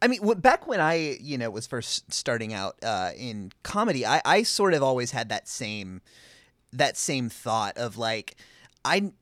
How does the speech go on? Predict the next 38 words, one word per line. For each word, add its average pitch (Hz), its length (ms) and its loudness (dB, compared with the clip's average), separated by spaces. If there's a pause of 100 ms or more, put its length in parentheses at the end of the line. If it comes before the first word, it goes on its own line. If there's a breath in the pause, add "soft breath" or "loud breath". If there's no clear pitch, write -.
(160)
I - 140 -4
kinda 269 340 -4
never 160 400 0
wanted 120 520 -4
to, 127 120 -6
like, 95 420 -8 (1000)
be 120 200 -4
on 107 200 -2
S 104 260 -4
N 101 80 -8
L 90 400 -10
or 127 140 -4
do 123 160 -6
something 120 400 -6
like 104 320 -8
that. 107 260 -4
Like, 123 200 -4
the, 135 180 -4 (100)
the 156 140 0
goal 170 420 4
for 180 220 -2
me 147 180 0
always 131 300 2
seemed 123 260 -6
like 110 320 -4 (420)
Mister 135 460 -4
Show 110 400 -2
or 98 140 -4
Kids 104 340 -8
in 101 140 -8
the 92 60 -10
Hall, 78 460 -8 (240 soft breath)
you 151 160 -2
know, 139 140 2
a 135 60 4
thing 156 320 0
that 139 180 2
was 127 400 -2